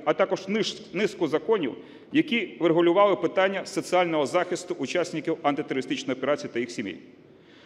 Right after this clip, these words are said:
До не менш важливого законодавчого доробку Верховної Ради слід віднести ухвалені закони щодо виконання плану дій щодо лібералізації Європейським Союзом візового режиму для України, щодо реформування державної антикорупційної політики, реформи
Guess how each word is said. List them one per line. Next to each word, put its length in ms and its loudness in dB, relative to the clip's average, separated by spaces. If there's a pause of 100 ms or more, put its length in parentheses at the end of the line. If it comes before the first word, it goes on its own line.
(140)
До 140 6
не 80 2
менш 260 2
важливого 520 6 (180)
законодавчого 720 2
доробку 380 4
Верховної 440 2
Ради 200 2
слід 240 -6
віднести 500 0 (160)
ухвалені 500 6
закони 460 2
щодо 300 2
виконання 520 2
плану 440 4
дій 240 -4 (240)
щодо 340 4
лібералізації 920 2
Європейським 640 4
Союзом 480 0
візового 380 2
режиму 340 -2
для 140 2
України, 400 2 (460)
щодо 320 4
реформування 580 2
державної 560 2
антикорупційної 720 2
політики, 480 2
реформи 560 6